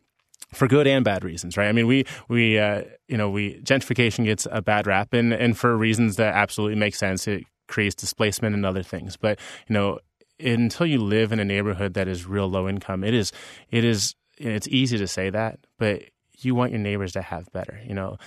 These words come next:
we, we want trash picked up. We want graffiti off the walls. We want, we want good education and good health care and good transportation and all these other things that come with, uh, increased investment in neighborhoods. So, yeah, the flip side of that, though, is that many of those residents end up getting kicked out.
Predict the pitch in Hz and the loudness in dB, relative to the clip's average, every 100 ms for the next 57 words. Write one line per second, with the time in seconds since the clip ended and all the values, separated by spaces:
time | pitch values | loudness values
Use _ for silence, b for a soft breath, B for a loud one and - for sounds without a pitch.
0 | B B 113 107 117 110 117 113 - 101 | B B -2 2 2 4 2 0 0 -2
1 | 95 110 - 95 110 107 104 101 - 107 | -2 -8 -6 -6 -4 -2 -2 -4 -4 -4
2 | 98 98 92 - 98 98 98 92 107 110 | -4 -4 -6 -6 -4 -2 -2 -4 -4 -2
3 | 110 - B B 110 104 104 104 98 101 | -2 -6 B B -2 -2 0 0 0 -2
4 | - 101 95 104 92 101 92 95 92 - | -2 -2 -2 -4 -4 -4 -2 -2 -2 -4
5 | 104 95 95 92 - 92 - 92 95 90 | -4 -4 -4 -6 -6 -8 -8 -10 -8 -6
6 | - 98 98 110 110 104 101 - 95 90 | -6 -4 -2 -2 -2 -2 -4 -6 -8 -8
7 | 98 - 123 110 113 107 - B B 107 | -10 -4 -2 2 0 0 -6 B B -6
8 | 98 113 98 127 120 - 101 110 - 90 | -4 -4 -2 -2 -2 -2 0 -2 -2 -8
9 | 87 92 107 98 85 85 113 101 - B | -4 -2 -2 -4 -10 -4 0 0 -2 B
10 | B 127 104 90 107 147 170 135 104 92 | B 2 2 -2 -2 -2 0 0 0 0
11 | 90 95 90 95 107 95 104 104 104 101 | -2 0 0 2 0 2 0 2 2 2
12 | 98 98 92 87 95 - - 104 92 87 | 0 0 0 -2 -6 -8 -6 -4 -4 -6
13 | 95 90 85 - - 107 95 | -8 -8 -10 -14 -2 -2 -2